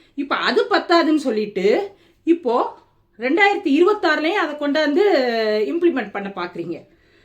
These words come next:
சி எம் சார், தமிழ்நாட்டு மக்கள் ஒரு தடவை ஏமாறுவாங்க, எல்லா தடவையும் ஏமாற மாட்டாங்க, அதை புரிஞ்சுக்கோங்க. உங்களுடைய ஆட்சியுடைய சாதனையை சொல்லி ஓட்டு கேளுங்க, ஒருத்தருடைய சாவை வச்சு ஓட்டு கேட்காதீங்க,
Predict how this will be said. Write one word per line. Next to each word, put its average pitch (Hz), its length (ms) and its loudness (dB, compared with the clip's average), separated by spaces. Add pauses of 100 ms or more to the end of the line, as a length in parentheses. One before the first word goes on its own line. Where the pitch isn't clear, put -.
(280)
சி - 220 4
எம் 339 140 4
சார், 240 460 -2 (240)
தமிழ்நாட்டு 349 440 0
மக்கள் 254 260 -2
ஒரு 269 220 2
தடவை 339 380 2
ஏமாறுவாங்க, 196 440 -4 (440)
எல்லா 330 320 2
தடவையும் 370 420 0
ஏமாற 262 200 0
மாட்டாங்க, 175 480 -8 (720)
அதை 254 180 -6
புரிஞ்சுக்கோங்க. 339 580 0 (1080)
உங்களுடைய 262 920 0
ஆட்சியுடைய 277 640 4
சாதனையை 349 800 0
சொல்லி 262 640 0 (120)
ஓட்டு 302 260 0
கேளுங்க, 160 320 -6 (640)
ஒருத்தருடைய 269 400 -2
சாவை 359 480 2
வச்சு 311 520 -2 (280)
ஓட்டு 302 220 -4
கேட்காதீங்க, 170 500 -6